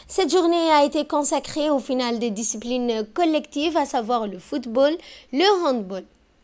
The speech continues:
Au niveau de l'athlétisme, ce sont les finales vitesse qui furent au programme. Notons également le très bon classement des jeunes de Markazi.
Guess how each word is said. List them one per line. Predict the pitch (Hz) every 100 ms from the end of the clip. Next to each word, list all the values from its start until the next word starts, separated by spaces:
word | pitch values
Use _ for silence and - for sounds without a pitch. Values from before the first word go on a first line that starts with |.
| _ - - - - -
Au | - 277 269
niveau | 262 285 233 320
de | 247 262 254
l'athlétisme, | 269 302 302 302 330 320 320
ce | 302 330
sont | - 320
les | 294 269
finales | 254 339 311 277 262
vitesse | 220 233 247 254 320 - 302 285
qui | 269
furent | - 277 277
au | 247
programme. | 214 - 277 247 220 233 285
Notons | 254 233 240
également | 214 214 208 226 269 294 - - -
le | 330 381
très | - 294
bon | 220 220
classement | 233 202 202 240 240 262 302
des | 277 220 208
jeunes | 185 262 320 285 240 196
de | 214
Markazi. | 226 277 277 240 -